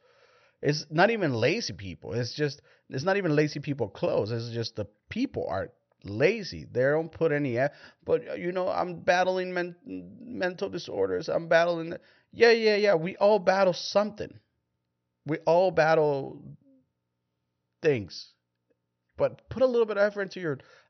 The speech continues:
attire. Like, when I see somebody that's dressed really nice, I'm like, "Fuck, I dress like a fucking hobo now." You know, you're like, "Oh, I gotta step my game up." And it's nothing to do with who dresses better or not. It's just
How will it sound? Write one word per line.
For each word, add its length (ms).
attire. 560
Like, 180
when 200
I 100
see 200
somebody 380
that's 240
dressed 440
really 300
nice, 340
I'm 120
like, 180
"Fuck, 340
I 160
dress 260
like 100
a 60
fucking 500
hobo 400
now." 360
You 100
know, 140
you're 180
like, 200
"Oh, 100
I 100
gotta 180
step 200
my 140
game 300
up." 220
And 160
it's 160
nothing 340
to 60
do 60
with 240
who 160
dresses 320
better 340
or 40
not. 280
It's 140
just 240